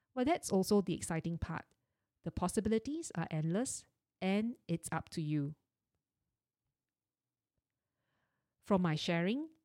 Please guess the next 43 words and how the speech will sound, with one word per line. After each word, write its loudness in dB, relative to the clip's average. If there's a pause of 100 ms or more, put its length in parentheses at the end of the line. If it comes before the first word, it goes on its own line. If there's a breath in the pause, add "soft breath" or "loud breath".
(280)
you 0
can 0
see 2
that 0
the 0
P -2
H -4
D -2
journey 0
is 0
one 2
that -2
has -4
some -2
dangers, -4 (380)
not 0
entirely 2
a 0
smooth -2
ride, -4 (480)
but -2
with -4
great 2
rewards, -2 (200)
and 2
must 0
be 0
thoroughly 4
considered 0
before 2
you 0
join. -4 (920)
But -2
then 4
again, 0 (460)
it's 2
one 2
of 2
those 4
things 0
like -2
having -4
kids, -8